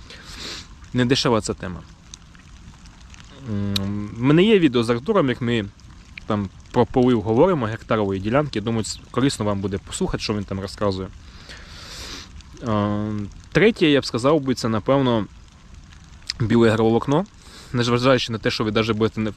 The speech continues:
в, в Південній Україні сидіти, там Миколаївська область, Одеська. М, ну, якщо ви хочете там ягодку якусь садити, треба біле агроволокно. Якщо агроволокно, це агрін.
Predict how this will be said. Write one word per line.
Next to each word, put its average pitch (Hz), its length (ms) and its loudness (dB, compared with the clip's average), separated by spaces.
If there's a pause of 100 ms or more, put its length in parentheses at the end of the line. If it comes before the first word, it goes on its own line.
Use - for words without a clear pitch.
в, 104 140 0
в 98 40 -4
Південній 117 400 0
Україні 110 360 0
сидіти, 127 380 -2
там 104 100 -2
Миколаївська 123 580 2
область, 107 420 2 (1040)
Одеська. 110 600 0 (1200)
М, 110 360 0
ну, 143 200 4
якщо 147 220 2
ви 123 60 0
хочете 131 300 0
там 113 200 2
ягодку 117 380 2
якусь 110 220 -2
садити, 120 300 0
треба 107 240 0
біле 110 240 2
агроволокно. 107 560 0 (1120)
Якщо 123 220 4
агроволокно, 147 640 4
це 143 220 4
агрін. 98 320 0